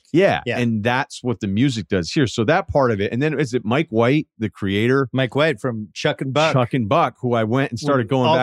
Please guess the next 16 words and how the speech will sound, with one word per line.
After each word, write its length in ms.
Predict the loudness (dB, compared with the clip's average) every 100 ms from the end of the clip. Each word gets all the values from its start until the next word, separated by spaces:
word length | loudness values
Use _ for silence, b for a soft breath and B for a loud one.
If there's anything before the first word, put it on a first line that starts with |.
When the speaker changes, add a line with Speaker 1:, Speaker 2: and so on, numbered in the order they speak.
| 0
Speaker 2:
all-time 80 | 0
Speaker 1:
and 40 |
Speaker 2:
weirdest 380 | 0 0 -2 -6
movies 520 | -6 -4 -4 -6 -14 -6 0
Speaker 1:
and 100 | 0
I, 40 |
Speaker 2:
ever. 180 | -2 -8 -4
Speaker 1:
so 180 | 0
I 40 | 0
started 260 | 2 0
watching 340 | 2 0 0 -6
scenes 320 | -2 0 0
from 140 | -4
Chuck 300 | -2 -2 0
and 120 | -2 -2
Buck 260 | -2 -2